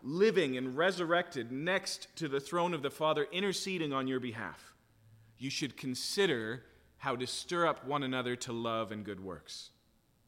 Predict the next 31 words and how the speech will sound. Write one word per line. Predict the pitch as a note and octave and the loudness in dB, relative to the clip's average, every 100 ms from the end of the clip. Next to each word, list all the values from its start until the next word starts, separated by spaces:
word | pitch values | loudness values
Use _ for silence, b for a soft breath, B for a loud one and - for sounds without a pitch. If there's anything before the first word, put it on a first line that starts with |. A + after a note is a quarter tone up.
| _ _ _ _ _ _ _ _ _ _ _ _ _ | _ _ _ _ _ _ _ _ _ _ _ _ _
In | A2+ | 0
fact, | D3 D3 | 2 4
it | C#3 | 2
goes | C#3 C3 C#3 | 2 2 2
on, | D3+ B2 C3 B B B | 2 2 -2 B B B
"Not | C#3 F3 D#3 - | 6 6 4 -4
neglecting," | D3+ A#2+ D3 E3 - A2+ | -4 2 4 4 2 -2
verse | A2+ A#2 - | 0 -2 -2
twenty-five, | B2+ A#2 A2+ B2 A2+ A#2+ | -4 -2 2 4 4 2
"to | A#2+ | 0
meet | D3+ F3+ | 0 -2
together | D3+ A#2+ A#2 A2+ | -2 0 2 2
as | A2+ A2+ | 0 -2
is | A2+ | -6
the | G#2+ | -4
habit | G#2+ C3 C3 A#2 | 0 0 0 -2
of | G#2 | -4
some, | - A#2+ G#2+ G#2+ B B | -4 -2 -2 -6 B B
but | C3 | 0
encouraging | B2+ B2 - F3+ F3+ D3 B2 | 2 0 4 6 6 4 0
one | A#2 A2+ | 0 0
another, | A2 A2 A2 | 0 0 0
and | G2+ A2 | -2 -4
all | - C3+ D#3+ E3+ | 2 4 6 4
the | C#3+ | 2
more | B2+ B2 A2 G#2 | 0 0 0 -2
as | G#2 | -2
you | G#2+ | -4
see | G#2+ A#2 G#2+ | -4 -4 -4
the | G2 G2 | -4 -6
day | E2 A#2+ A2+ F#2+ F2+ F2+ | -2 0 0 0 -2 -6